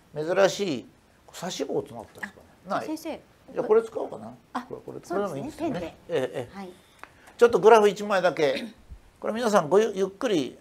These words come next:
Speaker 1: 見てもらったらいいんですけども、えーっと、温暖化についてはですね、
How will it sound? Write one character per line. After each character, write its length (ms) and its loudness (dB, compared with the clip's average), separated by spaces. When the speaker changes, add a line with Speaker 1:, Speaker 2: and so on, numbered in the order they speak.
Speaker 1:
見 140 -10
て 80 -6
も 80 -2
ら 80 0
っ 40 -4
た 120 -6
ら 40 -2
い 40 -6
い 20 -8
ん 60 -12
で 80 -12
す 60 -20
け 100 -12
ど 100 -6
も、 380 2
え 300 2
ー 40 -10
っ 40 -20
と、 320 2
温 220 2
暖 200 6
化 120 6
に 120 0
つ 140 -4
い 80 -4
て 80 0
は 100 0
で 100 -12
す 140 -14
ね、 380 -4